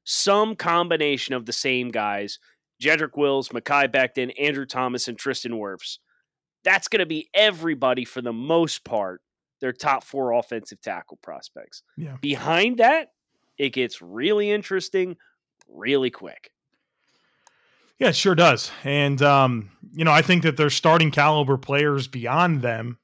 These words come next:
Speaker 2: I'm not super confident that they're, like, year one starting caliber players. And we've seen offensive linemen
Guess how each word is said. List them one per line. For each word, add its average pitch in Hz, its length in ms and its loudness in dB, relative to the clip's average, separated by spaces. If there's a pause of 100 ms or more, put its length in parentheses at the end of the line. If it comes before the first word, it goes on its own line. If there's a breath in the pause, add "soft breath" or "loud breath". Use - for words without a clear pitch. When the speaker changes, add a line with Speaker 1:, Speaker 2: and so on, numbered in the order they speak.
(240)
Speaker 2:
I'm 170 200 2
not 165 200 4
super 175 380 -2
confident 143 560 0
that 135 220 0
they're, 120 200 -6
like, 120 280 -8
year 131 320 -2
one 156 360 0
starting 117 400 -2
caliber 110 440 -8
players. 139 420 -4
And 147 80 -2
we've 233 160 0
seen 214 220 0
offensive 147 520 0
linemen 135 500 -4